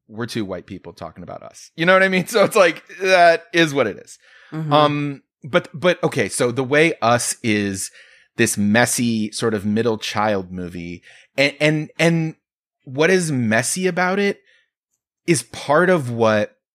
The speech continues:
Speaker 1: I forget what, I think it was an interview I saw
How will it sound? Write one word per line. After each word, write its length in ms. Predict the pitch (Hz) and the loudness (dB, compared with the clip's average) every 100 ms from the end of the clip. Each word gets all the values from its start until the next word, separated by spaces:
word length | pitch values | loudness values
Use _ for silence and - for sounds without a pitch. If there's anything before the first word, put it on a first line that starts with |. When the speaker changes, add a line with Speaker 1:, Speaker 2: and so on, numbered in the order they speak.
| _ _ _ _ _ _ _ _ _ _ _ - - _ _ _ _ _ _ - | _ _ _ _ _ _ _ _ _ _ _ -20 -20 _ _ _ _ _ _ -4
Speaker 1:
I 60 | 135 | -4
forget 380 | 151 143 190 175 | 0 0 0 0
what, 100 | - | -2
I 40 | |
think 160 | 139 180 | -2 -2
it 60 | 175 | -2
was 140 | 131 | -4
an 80 | 139 | -2
interview 420 | 123 131 117 104 | 0 0 2 0
I 80 | 95 | 0
saw 560 | - 95 95 92 87 | -2 0 0 -2 -4